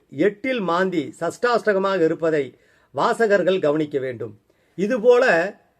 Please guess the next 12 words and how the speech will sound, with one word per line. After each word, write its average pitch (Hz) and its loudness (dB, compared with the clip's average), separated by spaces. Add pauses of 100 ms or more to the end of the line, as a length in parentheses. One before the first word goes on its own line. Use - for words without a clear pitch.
(640)
ஜோதிட 247 6
சுருதிகளுடனும் 202 2 (420)
விதிகளுடனும் 202 4
நாம் 160 -4
பயணிக்கிற 196 0
பொழுது 185 6 (720)
ஒரு 196 6
பொழுதும் 226 4 (1080)
ஜோதிடம் 208 4 (160)
தப்பாகவே 180 -2
ஆகாது. 127 -4 (580)
அப்போ 180 2